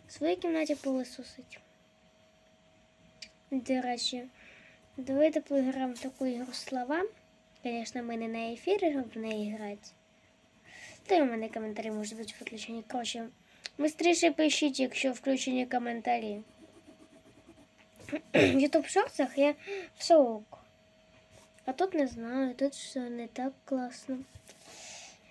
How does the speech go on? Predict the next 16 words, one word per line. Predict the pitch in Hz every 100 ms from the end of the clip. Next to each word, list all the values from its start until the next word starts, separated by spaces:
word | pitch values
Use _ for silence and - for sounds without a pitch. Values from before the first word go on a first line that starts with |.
| - - - -
Щас | - 320 311
домалюю | 302 311 330 381 359 285
і | - 285 277 269 254 247 226
вам | 226 262 254
покажу, | 247 - 247 254 294
коротше, | - 254 240 254
як | 233 233
зробити | - 254 254 247 -
коробку. | 247 220 214 - 247 247 - -
А | 247
скрамбукінг | - 311 320 349 403 381 294 277 -
то | 294 262 254 - - -
отдельний | - 226 226 220 220 220 226 - _ 254
буде, | 226 226 -
наверно. | 233 233 233 247 247 262 _ _ - - _ - _ _ -
Напевно. | 254 - 254 247 247 247 262